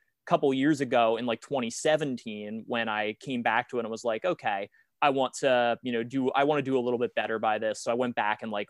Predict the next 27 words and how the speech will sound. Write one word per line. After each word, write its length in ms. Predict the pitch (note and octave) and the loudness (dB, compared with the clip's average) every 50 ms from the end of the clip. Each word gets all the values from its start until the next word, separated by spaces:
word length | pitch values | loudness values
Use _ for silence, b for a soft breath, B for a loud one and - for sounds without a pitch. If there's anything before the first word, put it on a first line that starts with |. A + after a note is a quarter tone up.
| - | -10
revised 720 | - B2 A#2+ A2 A2 G#2+ G#2+ G#2+ G#2 G#2+ G#2+ G#2 G#2+ - - | -8 -6 -6 -4 -2 0 2 2 2 2 0 -2 -4 -6 -8
and 100 | A2 G#2 | -10 -8
edited 580 | - G#2 G#2 G#2+ A2 F#2+ A2 G#2+ G#2 G#2 G#2+ - _ _ _ _ _ _ | -8 -8 -6 -6 -6 -6 -4 -4 -4 -4 -6 -10 _ _ _ _ _ _
the 320 | B2 B2+ A#2+ A2+ A2+ G#2+ G2 | -6 -4 -2 -2 -2 -4 -4
inside 680 | A2 A2 A#2 - - G#2+ G#2 G#2 G2+ G#2 G#2 G2+ G#2+ - _ _ _ _ - | -6 -6 -6 -6 -4 -2 0 0 0 -2 -4 -6 -8 -14 _ _ _ _ -2
and 320 | C#3+ C3+ C3 C3 C3 C3+ - - _ _ _ _ _ _ _ - | 0 0 0 0 -2 -2 -4 -6 _ _ _ _ _ _ _ 6
put 120 | G#3+ G#3 | 6 8
it 60 | F#3+ | 8
out 160 | F3+ F3 F3+ G3+ | 8 8 6 4
again 340 | F3+ D#3 D3+ C#3 C#3 D3+ - | 4 2 2 2 0 0 -2
as 200 | - C3+ A#2+ B2+ | -2 -2 -2 -2
a, 40 | A#2+ | -2
like, 180 | B2+ B2+ A#2+ | -2 -2 -2
a 40 | B2+ | -2
second 340 | - - C#3 A#2+ - C#3+ C#3 | 0 0 0 0 0 -2 -2
edition. 600 | C#3+ B2+ A#2+ G#2 G2+ - - A2+ A#2 A#2+ C3 - _ - | -2 0 -2 -2 -2 -4 -8 -8 -8 -8 -10 -8 _ -2
And 240 | C3+ C3 B2 B2 C3+ | 0 2 2 2 0
again, 460 | C3+ C3 C3 B2+ B2 B2 C3 C3 - _ - | 0 0 0 2 0 -2 -4 -6 -10 _ -4
didn't 200 | C3 D#3+ D#3 D#3 | -2 -2 0 2
really 200 | D#3 D#3 D3+ D3 | 4 4 4 4
do 160 | C3 C#3+ C#3+ | 4 2 2
a 40 | C3+ | 2
whole 160 | C3+ C#3+ C3+ | 2 2 2
lot 240 | B2+ B2 A#2+ A#2+ - | 4 4 4 4 2
with 120 | B2+ - B2+ | -2 -2 -2
it 120 | B2 - | -4 -4
until 560 | B2 A#2+ A#2+ - - C#3+ C3+ B2+ B2 A#2+ A#2+ | -4 -8 -8 -6 -2 0 0 2 2 0 -2